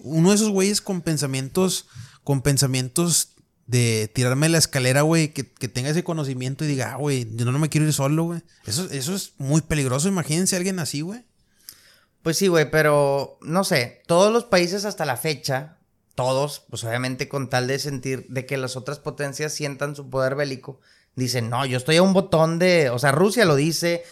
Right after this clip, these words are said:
Speaker 2: Corea del Norte lo dice, Estados Unidos lo dice. Yo creo que, no dudo que lo tengan, ojo. Sin embargo, yo creo que también
Speaker 1: Corea del Norte no creo,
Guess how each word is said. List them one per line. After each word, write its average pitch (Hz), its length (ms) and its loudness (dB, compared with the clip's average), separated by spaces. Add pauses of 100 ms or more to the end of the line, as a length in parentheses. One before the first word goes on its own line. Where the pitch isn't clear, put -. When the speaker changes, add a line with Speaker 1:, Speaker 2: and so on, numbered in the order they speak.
(140)
Speaker 2:
Corea 143 260 4
del 139 140 4
Norte 127 300 -2
lo 123 80 -4
dice, 156 420 -4
Estados 131 360 -2
Unidos 127 220 -6
lo 123 100 -4
dice. 156 460 -6 (300)
Yo 175 140 0
creo 220 100 2
que, 247 320 -4
no 170 180 4
dudo 220 200 8
que 190 100 -2
lo 147 120 0
tengan, 131 320 -2
ojo. 120 320 -10 (320)
Sin 143 160 -2
embargo, 139 300 2
yo 156 120 0
creo 160 100 0
que 165 80 0
también 139 680 -6
Speaker 1:
Corea 151 180 0
del 196 80 2
Norte 202 240 0
no 190 160 0
creo, 208 300 0